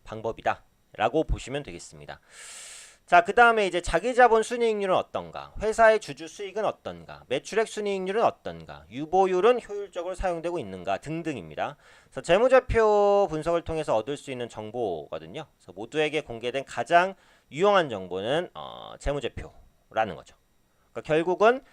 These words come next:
자기 자본, 주주 수익, 매출액, 유보율, 어, 열두 가지 원칙 중에 네 가지는 재무제표를 통해서 알 수 있는 겁니다. 전자공시 시스템에 들어가셔도 되고 그게 어려우시면은 이제 네이버 기업 정보란에 가셔서,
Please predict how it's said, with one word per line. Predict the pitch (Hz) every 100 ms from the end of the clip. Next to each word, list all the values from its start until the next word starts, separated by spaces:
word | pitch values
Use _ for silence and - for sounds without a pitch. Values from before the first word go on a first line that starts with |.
| _
자기 | - 147 170
자본, | 165 151 185 208
주주 | - 143 160
수익, | 170 175 220 -
매출액, | 113 113 - 151 175 -
유보율, | 127 123 131 80 - _ _ _
어, | 95 90 85 87 85 -
열두 | 180 254
가지 | 262 214
원칙 | 156 175
중에 | - 165
네 | 143 117
가지는 | 143 143 131 127 151
재무제표를 | 156 - 131 208 240 233 190 175
통해서 | 160 143 127
알 | 92 87
수 | -
있는 | 110 101 131 107
겁니다. | 76 _ _ _
전자공시 | _ 135 170 190 180
시스템에 | - 220 - 185 160
들어가셔도 | 127 120 131 131 131
되고 | 95 - 143 78 _ - - - _
그게 | 143 156
어려우시면은 | 135 175 196 185 170 160 165 160
이제 | 107
네이버 | 95 107 143 147 127 107 87 76 67 -
기업 | - 156 -
정보란에 | 143 127 120 92 104 -
가셔서, | - - 95 - 226